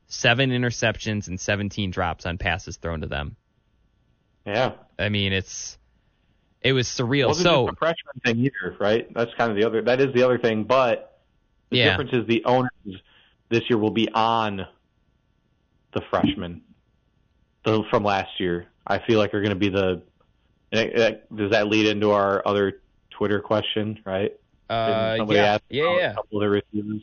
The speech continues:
Speaker 1: Yeah, they asked about, uh, Brandon Johnson, asked about Nico C and Martin. Uh, definitely had enough characters to spell out all,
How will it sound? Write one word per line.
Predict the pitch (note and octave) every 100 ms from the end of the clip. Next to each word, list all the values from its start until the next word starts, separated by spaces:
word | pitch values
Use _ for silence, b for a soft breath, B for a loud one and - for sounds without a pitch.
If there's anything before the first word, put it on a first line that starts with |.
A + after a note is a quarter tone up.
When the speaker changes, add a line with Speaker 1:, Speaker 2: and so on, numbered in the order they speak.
| -
Speaker 1:
Yeah, | D#3
they | C#3+
asked | C3+ C3+ -
about, | C3+ C3 B2+ -
uh, | C3 A#2
Brandon | B2 C3+ B2
Johnson, | B2 B2 - B2
asked | A#2 A2+
about | A#2 A2 -
Nico | A#2+ A#2+ B2+ A#2+ A#2+ A#2 -
C | - B2 A#2 B2+ C#3 -
and | G2 F#2
Martin. | F#2+ A2 B2+ B2 - _ _ _ _ _
Uh, | - A2 G2+ F#2+ - -
definitely | A2+ - G2
had | G#2
enough | G2+ -
characters | A2 A2 - F2+ -
to | F2+ F2 -
spell | - G2
out | F#2
all, | G2+ A#2+